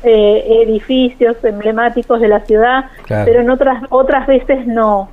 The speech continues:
Speaker 2: Ujú.
Speaker 1: ¿Cómo, cómo era el, el Río Gallegos de aquellos tiempos, el que no vivimos? Así que para las nuevas generaciones es toda una invitación, pero realmente es una muestra para que abarca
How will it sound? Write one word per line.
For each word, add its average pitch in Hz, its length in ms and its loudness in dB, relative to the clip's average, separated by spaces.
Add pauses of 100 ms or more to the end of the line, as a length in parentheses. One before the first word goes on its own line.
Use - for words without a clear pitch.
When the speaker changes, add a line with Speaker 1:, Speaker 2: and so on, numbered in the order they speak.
(120)
Speaker 2:
Ujú. 104 180 -6
Speaker 1:
¿Cómo, 262 480 0
cómo 285 360 2
era 294 340 2
el, 240 260 2
el 220 240 -2
Río 269 200 4
Gallegos 254 440 2
de 233 80 2
aquellos 226 400 0
tiempos, 233 480 -2
el 190 180 -2
que 208 140 -2
no 220 180 -2
vivimos? 233 440 0
Así 240 160 -4
que 233 80 -10
para 226 240 0
las 214 160 -4
nuevas 277 320 0
generaciones 240 720 -2 (500)
es - 180 0
toda 269 220 2
una 262 80 2
invitación, 247 800 -2 (100)
pero 214 400 2
realmente 247 480 0
es 294 100 -6
una 247 140 -2
muestra 254 580 -4
para 220 300 0
que 240 160 0
abarca 254 580 0